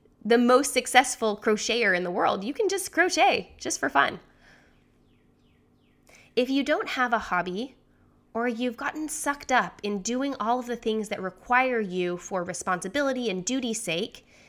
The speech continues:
and so you've kind of lost some of the things that you just used to love, I want to invite you to reclaim something. Reclaim an activity, fully recognizing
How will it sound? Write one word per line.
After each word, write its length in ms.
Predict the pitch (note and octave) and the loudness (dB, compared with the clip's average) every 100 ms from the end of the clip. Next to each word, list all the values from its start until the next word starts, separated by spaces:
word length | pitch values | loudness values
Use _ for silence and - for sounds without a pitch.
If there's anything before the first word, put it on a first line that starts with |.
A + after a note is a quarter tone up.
| _ _ _ - | _ _ _ -6
and 160 | A3 | -6
so 100 | A3 | -2
you've 220 | A#3 A3+ A3+ | -2 -2 -6
kind 240 | B3 C4 | -6 -4
of 180 | C4+ - _ - | -4 -8 _ -14
lost 640 | G#3 A#3+ D#4 F3 - - | -8 -4 -2 -2 -4 -6
some 220 | - A#3+ | -2 -2
of 100 | C4+ | -2
the 60 | A#3 | -6
things 320 | - A3 A3 | -4 -4 -2
that 100 | G#3 | -6
you 140 | G3 G#3+ | -8 -6
just 280 | G#3+ - _ F#3+ | -6 -10 _ -8
used 220 | A3+ - | -6 -6
to 60 | G3 | -6
love, 580 | F3+ F3+ A#3 G4 - _ _ _ _ _ _ _ _ _ _ _ _ - | 0 4 4 0 -8 _ _ _ _ _ _ _ _ _ _ _ _ -12
I 100 | A#3 | -8
want 180 | C#4 | -6
to 140 | F4 B3 | -4 -4
invite 400 | A3 F#3+ G3 - | -2 -2 -4 -4
you 280 | A3 A#3+ A#3+ - | -2 -2 -4 -6
to 140 | G#3+ | -6
reclaim 640 | G3 A#3 B3 - G3+ G3+ G3 | -4 -4 -6 -8 -6 -6 -6
something. 480 | - E3+ - G3 - - _ _ _ _ _ _ _ _ | -8 -10 -14 -18 -20 -20 _ _ _ _ _ _ _ _
Reclaim 560 | G3 C4 F4 - A#3+ A#3+ | -4 -2 -2 -2 -2 0
an 120 | A#3 | 2
activity, 720 | A#3+ - G3+ F#3 F#3 F#3 G#3+ _ - - - _ _ - | 0 0 -6 -4 -4 -6 -8 _ -20 -20 -20 _ _ 2
fully 360 | B3 D#4 F4 | 4 4 2
recognizing 960 | C4 B3+ B3+ G#3 F3+ F3 F3 E3+ F#3 | 2 0 -2 -4 -2 -2 -4 -8 -8